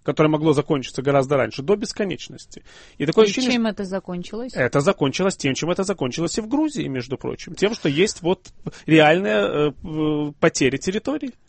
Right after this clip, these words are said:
Speaker 2: Поэтому
Speaker 1: И там, и там.
Speaker 2: я, конечно, не желаю ни в коей мере, э, участи Милошевича моему президенту, ни в коем случае.
Speaker 1: Я не проводил
Speaker 2: Упаси,
Speaker 1: этих параллелей.
Speaker 2: упаси Бог. Нет, м, я понимаю, но кто-то может провести. Упаси Бог. Ни в коем случае мы с вами это не говорим, но,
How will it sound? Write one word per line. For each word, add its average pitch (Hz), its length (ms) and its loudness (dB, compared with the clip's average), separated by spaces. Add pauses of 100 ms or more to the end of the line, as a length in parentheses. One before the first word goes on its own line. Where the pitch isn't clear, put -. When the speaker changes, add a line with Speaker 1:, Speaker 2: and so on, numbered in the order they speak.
Speaker 2:
Поэтому 175 400 2
Speaker 1:
И 226 40 2
там, 233 60 0
и - 20 0
там. 208 100 -2
Speaker 2:
я, 202 260 -2
конечно, 190 600 -6
не 185 140 -4
желаю 226 400 0
ни 190 80 0
в - 100 -8
коей 170 240 -2
мере, 160 500 -2
э, 151 600 0
участи 151 800 -6
Милошевича 156 680 -6
моему 147 280 -10
президенту, 156 500 -10
ни 156 80 -10
в - 100 -18
коем 156 220 -8
случае. - 340 -8
Speaker 1:
Я 143 100 4
не 156 80 0
проводил 180 340 2
Speaker 2:
Упаси, 196 180 4
Speaker 1:
этих - 100 2
параллелей. 120 420 4
Speaker 2:
упаси 190 460 -4
Бог. 175 160 -6
Нет, 190 320 -4
м, 160 220 -10
я 165 180 -4
понимаю, 214 420 -4
но 190 80 -4
кто-то 170 300 -8
может 143 240 -10
провести. 151 420 -8
Упаси 165 380 -6
Бог. 156 360 -10
Ни 170 140 -8
в 156 80 -14
коем 165 200 -6
случае 151 360 -10
мы 147 80 -12
с - 80 -16
вами 147 220 -10
это 147 160 -12
не 156 100 -10
говорим, 190 420 -2
но, 202 340 0